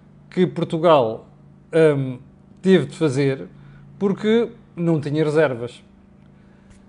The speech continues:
Ou seja, não havia folga orçamental porra nenhuma. E mais, como o crescimento de endividamento no Estado foi de vinte e sete mil e quinhentos milhões de euros,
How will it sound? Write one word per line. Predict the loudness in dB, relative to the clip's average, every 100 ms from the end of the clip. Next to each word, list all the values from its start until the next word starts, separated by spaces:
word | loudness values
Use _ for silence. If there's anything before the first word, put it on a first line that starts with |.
| -20 -20 -6
Ou | -2
seja, | 0 -2 -4 -8 -12 -16 _ _ _
não | -6 -2
havia | -2 -2 0 -2
folga | -2 -2 -2 -2 -6
orçamental | -6 -6 -6 -8 -6 -4 -4 -6 -16 -6
porra | -4 -2 -4
nenhuma. | -6 -8 -10 -14 -18 _ _ _ _ _ -20 -20 -4
E | -2
mais, | 0 0 -4 -10 -18 -20 -20 _ -4
como | 0 0 -2 -6
o | -8 -8
crescimento | -10 -6 -2 0 -2 -2
de |
endividamento | -4 -4 -2 -2 -4 -10 -14
no | -8 -8
Estado | -2 0 0
foi | -2 -4 -4
de | -6
vinte | -12 -10 -6 -4
e | -6
sete | -2 -2 -2 -4
mil | -4 -2
e | -4
quinhentos | -6 -8 -8 -10
milhões | -12 -10 -10
de | -10
euros, | -12 -12 -16